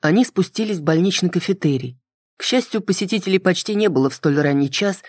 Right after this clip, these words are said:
и можно было разговаривать, не таясь. «С ужасом думаю, вдруг память к ней вообще не вернется». «Не думай, она все вспомнит обязательно. Может, не сразу. Это ты как брат говоришь или как врач?»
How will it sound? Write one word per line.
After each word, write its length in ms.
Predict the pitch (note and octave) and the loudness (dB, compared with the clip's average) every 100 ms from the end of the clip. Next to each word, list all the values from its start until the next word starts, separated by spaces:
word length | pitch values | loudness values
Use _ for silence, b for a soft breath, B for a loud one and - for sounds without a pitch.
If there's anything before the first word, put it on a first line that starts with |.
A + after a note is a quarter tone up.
| B | B
и 80 | D3+ | -2
можно 300 | F3 G#3 F#3 | 0 2 2
было 220 | E3 E3 | 4 4
разговаривать, 680 | D#3 C#3+ C#3+ D#3 F3 E3 - | 2 0 0 2 2 0 0
не 100 | D3+ | 0
таясь. 560 | D3+ D3+ C3+ A#2+ - - _ _ _ b b b b b _ | 2 0 -2 -6 -14 -20 _ _ _ b b b b b _
«С 260 | - - D3 | -16 -6 -2
ужасом 580 | C#3+ C3 B2+ D3 C3+ B2+ | 0 0 -2 2 2 4
думаю, 320 | D3 C#3 C3 | 4 4 2
вдруг 320 | B2 C#3 C#3 | 2 0 2
память 300 | D3 C#3+ C3 | 2 2 2
к 60 | C#3+ | 2
ней 140 | C#3 | 2
вообще 360 | C3+ B2+ E3 D#3 | 0 -2 0 2
не 120 | C3+ | 2
вернется». 580 | C3+ C#3 B2 B2+ - - _ _ _ _ - | 2 0 -2 -8 -16 -20 _ _ _ _ 0
«Не 180 | F3 | 0
думай, 480 | F#3+ A3 D3 B2+ B2 - | 4 4 4 2 -4 -2
она 240 | G3+ A#3 | 0 0
все 180 | - A3+ | -2 -6
вспомнит 500 | - B3+ G3+ C3 C#3 | -2 0 2 2 2
обязательно. 680 | D3+ F3+ G3+ D#3+ C3+ B2+ - _ _ - | 0 2 0 -2 -6 -10 -14 _ _ 0
Может, 360 | E3+ D#3+ D3 | 2 2 2
не 100 | E3 | 0
сразу. 540 | - F#3 G3+ F3 - _ _ _ _ _ | 2 2 2 0 -6 _ _ _ _ _
Это 240 | A#2+ C#3 | -2 0
ты 120 | C3 | 0
как 200 | C#3+ C3+ | 2 0
брат 260 | C3 D#3 E3 | 2 2 2
говоришь 520 | D3+ C#3+ C3+ B2 - | 2 2 2 0 0
или 120 | C#3 | 0
как 220 | C3+ D#3 D#3+ | 0 -2 0
врач?» 400 | C#3+ A#2+ - | 0 -2 -6